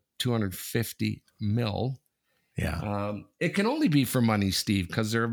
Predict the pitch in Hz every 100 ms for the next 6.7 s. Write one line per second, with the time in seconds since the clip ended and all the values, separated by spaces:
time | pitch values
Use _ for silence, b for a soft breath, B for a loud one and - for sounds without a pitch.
0 | 120 - 123 127 117 123 175 160 170 139
1 | 175 143 139 139 - 127 98 117 113 95
2 | - 135 123 127 123 107 95 92 107 98
3 | 90 - b b b b b b - 98
4 | 98 98 95 92 95 - - 123 110 95
5 | - 110 101 90 95 104 - _ _ _
6 | _ - 95 87 - 92